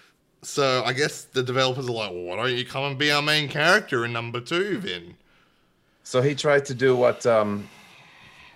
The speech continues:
Speaker 2: what's his face from The Witcher?
Speaker 1: Henry Cavill.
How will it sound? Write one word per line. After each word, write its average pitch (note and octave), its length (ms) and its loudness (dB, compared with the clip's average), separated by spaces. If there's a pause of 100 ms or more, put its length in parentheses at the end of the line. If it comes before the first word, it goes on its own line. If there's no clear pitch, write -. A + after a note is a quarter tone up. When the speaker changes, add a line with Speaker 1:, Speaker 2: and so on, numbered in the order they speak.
(200)
Speaker 2:
what's B2+ 260 -10
his A2+ 220 -8
face G#2 240 0
from G2+ 160 -6
The G2 80 -4
Witcher? C3+ 500 -2 (920)
Speaker 1:
Henry A2 340 -8
Cavill. A2 460 -6